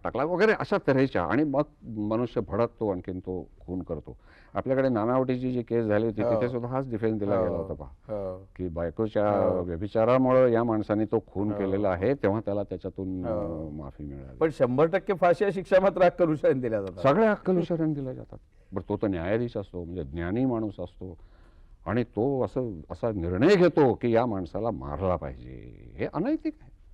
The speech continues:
Speaker 1: मला असं दिसतं.
Speaker 2: म्हणजे त्यांनी गुन्हा केलेला, खून केलेलं सिद्ध झाल्यानंतरही
Speaker 1: सुद्धा.
Speaker 2: त्याला फाशी देता कामा नये, असं
Speaker 1: हो.
Speaker 2: तुमचं मत आहे.
Speaker 1: मत आहे.
Speaker 2: परंतु मग तो तसा समाजात असणं किंवा चौदा वर्षांनी परत
Speaker 1: नाही,
Speaker 2: तो
Speaker 1: त्याला तुम्ही तुरुंगात ठेवा ना.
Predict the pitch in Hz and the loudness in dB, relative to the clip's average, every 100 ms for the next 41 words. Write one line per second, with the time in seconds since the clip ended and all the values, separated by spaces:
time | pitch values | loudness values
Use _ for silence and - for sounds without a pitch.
0 | - 98 123 - 120 101 - 120 - - | -14 -10 -8 -10 -10 -12 -14 -20 -20 -20
1 | - - - - - - 160 151 139 180 | -20 -20 -20 -20 -18 -6 2 4 4 2
2 | 147 147 - 156 151 156 170 - - 160 | 2 2 2 0 0 2 0 -2 -4 -4
3 | 170 151 156 156 139 123 147 165 107 113 | -2 -4 -4 -6 -6 0 2 2 0 -2
4 | 113 131 147 135 127 127 151 143 156 180 | 0 2 2 0 -4 -2 0 0 0 -2
5 | 120 90 - 143 - - 127 135 156 120 | -2 -4 -6 -12 -14 -4 0 2 2 0
6 | 113 143 135 139 127 113 123 117 110 123 | -2 -2 0 0 0 0 -2 0 -2 -2
7 | 104 - - - - - _ _ 107 98 | -4 -4 -10 -20 -20 -20 _ _ -14 -10
8 | 113 101 95 85 78 - - - - _ | -8 -8 -10 -10 -12 -14 -20 -20 -20 _
9 | - _ - 139 156 175 175 143 170 180 | -20 _ -2 0 0 0 -2 2 0 2
10 | 151 165 160 135 135 143 156 - 120 113 | 0 0 -2 0 0 2 0 0 -4 -4
11 | 131 107 - 113 117 113 110 110 113 110 | -6 -8 -8 -6 -6 -4 -2 0 0 -2
12 | 117 113 110 110 - 175 233 196 202 220 | -6 -6 -4 -6 2 2 4 4 4 2
13 | 190 208 269 277 226 196 - | 2 2 0 -6 -8 -8 -10